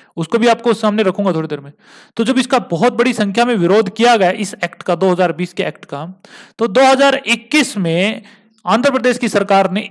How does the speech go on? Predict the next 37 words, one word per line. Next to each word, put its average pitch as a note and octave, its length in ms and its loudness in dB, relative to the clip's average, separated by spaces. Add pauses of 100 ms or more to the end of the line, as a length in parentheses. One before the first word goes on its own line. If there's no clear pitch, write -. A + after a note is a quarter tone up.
एक A#3+ 240 0
और B3 480 2
एक्ट G3+ 180 -4
लेके F#3+ 260 2
आ D#3 120 2
गए, F#3+ 180 -4
दो G3+ 160 2
हज़ार G#3 200 2
इक्कीस G3 340 -4 (120)
आंध्र G#3+ 240 2
प्रदेश F3+ 540 -2 (300)
विकेंद्रीकरण G3+ 800 2
और G3+ 300 2
सभी F#3+ 400 0
क्षेत्रों G3+ 400 0
का G3+ 140 2
समावेशी F#3+ 520 0
विकास F3+ 520 0 (100)
निरसन D#3+ 680 -2 (600)
विधेयक F3 360 2
दो F3+ 160 2
हज़ार E3 200 2
इक्कीस। - 400 -12
ये F3 80 -2
निरसन G#3 380 0
बोले F#3+ 200 0
तो G3+ 100 0
रिपील, E3 440 0 (440)
मतलब G3+ 260 2
कि A3+ 200 0
जो F#3+ 220 2
दो G#3+ 220 4
हज़ार A#3 240 2
बीस A#3+ 420 -2 (120)
एक्ट G#3 280 -2
आया F#3 280 4
था, F3 360 0